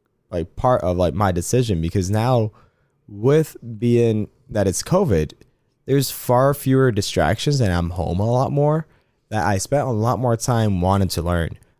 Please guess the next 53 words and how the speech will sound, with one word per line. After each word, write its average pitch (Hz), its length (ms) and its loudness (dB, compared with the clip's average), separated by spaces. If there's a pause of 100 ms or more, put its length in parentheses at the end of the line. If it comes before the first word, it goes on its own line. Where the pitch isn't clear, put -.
(100)
I 101 40 -10
spent 110 180 0
a 87 40 2
lot 95 220 2
more 98 140 0
time, 95 500 -2 (500)
uh, 80 120 -4
focused 90 560 -2
to 92 100 -8
do 85 220 -4
things 87 320 -2
that 80 160 -2
I 80 140 -2
wanted 85 340 -4
to 113 100 -4
do 101 160 -2
and, 95 100 -2
like, 85 120 -6
figure 104 420 -2
what 101 320 -6
I 85 60 -2
wanted 87 280 -2
to 98 120 -6
do 82 200 -4
out 78 220 -4
in 71 80 -8
my 71 80 -8
life. 67 340 -10 (340)
So 90 360 0 (160)
that 101 140 -2
was, 113 180 2
like, 92 160 0
a 101 60 -4
big 92 340 0
motivation 87 640 -2
as 82 280 -4
to 87 100 -6
why 80 300 -4
I - 20 -8
ended 80 240 -8
up 76 120 -6
doing 80 220 -6
the 78 80 -4
data 76 220 -6
science 80 260 -8
boot - 160 -12
camp 78 240 -8
in 78 60 -6
the 73 80 -6
first 82 320 -6
place. - 320 -12 (480)
Anyway, 95 320 2 (1080)
um, 90 440 -4